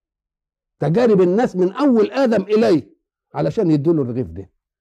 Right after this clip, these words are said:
لأن تصور بقى إزاي اتعمل إنه، إن، إن الحب يتاخد كده، وبعدين إيه اللي، اللي هدى الإنسان إنه يقعد إيه؟ يطحن ال-، وبعدين اللي هداه إنه يعمل له منخل،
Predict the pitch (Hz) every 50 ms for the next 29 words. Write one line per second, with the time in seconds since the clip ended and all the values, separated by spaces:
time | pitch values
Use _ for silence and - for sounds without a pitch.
0 | _ _ _ _ _ _ _ _ _ _ - 156 214 208 214 196 160 - 170 -
1 | - 196 190 165 151 131 123 143 - 143 - _ _ _ _ _ _ _ - 160
2 | 127 101 - 226 208 170 156 175 160 175 165 156 143 151 - 139 139 135 139 147
3 | - - 131 139 - - 139 139 139 135 - - - 156 135 127 135 131 - -
4 | 156 139 - 110 107 - 113 98 95 _ _ _ _ _ - 139 135 143 147 165
5 | 180 175 175 - 220 190 170 165 151 147 151 160 - 151 156 156 165 156 - 196
6 | 175 170 160 151 - 156 147 - 180 170 160 151 147 160 175 - 151 156 156 -
7 | 160 175 170 156 - - _ _ _ _ _ _ _ _ _ 135 127 123 127 139
8 | 151 156 185 202 - - - - 151 147 139 127 123 120 117 113 110 107 104 -
9 | _ _ _ _ _ _ _ _ _ _ - - - 147 156 147 - 156 160 185
10 | 185 185 170 160 151 143 - 156 170 165 165 170 170 165 165 165 180 185 185 175
11 | 160 165 180 175 156 123 - - 104